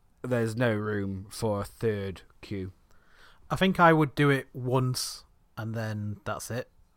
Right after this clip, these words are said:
Speaker 2: So if it was twenty pounds, I probably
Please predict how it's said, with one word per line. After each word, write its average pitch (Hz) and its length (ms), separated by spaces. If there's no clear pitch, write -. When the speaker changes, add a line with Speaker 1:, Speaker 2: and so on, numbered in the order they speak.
Speaker 2:
So 120 600
if 143 120
it 156 100
was 135 120
twenty 147 320
pounds, 104 580
I - 60
probably 98 680